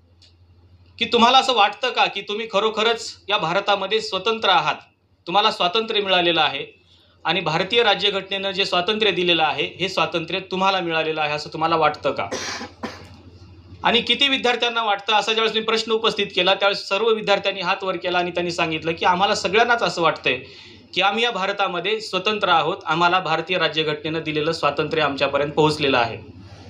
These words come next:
मी दुसरा प्रश्न त्यांना उपस्थित केला की, "जर तुम्हाला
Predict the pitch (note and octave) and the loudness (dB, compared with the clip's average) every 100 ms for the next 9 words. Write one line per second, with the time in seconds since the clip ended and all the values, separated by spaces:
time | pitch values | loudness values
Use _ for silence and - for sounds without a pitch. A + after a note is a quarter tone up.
0 | - - - - - - - - - - | -20 -20 -20 -20 -18 -18 -20 -20 -20 -18
1 | - - - - - - - E3+ G#3 G#3 | -16 -16 -18 -16 -16 -18 -6 0 2 4
2 | C#4 C4 A#3+ A#3+ A#3 A#3 A3 A3 G3+ G3+ | 2 2 0 -2 -4 -2 -2 -4 -6 -4
3 | G3 F#3+ G3+ A3 A#3 A3+ G3 F#3 A3 | 0 0 0 -2 -2 -2 0 2 4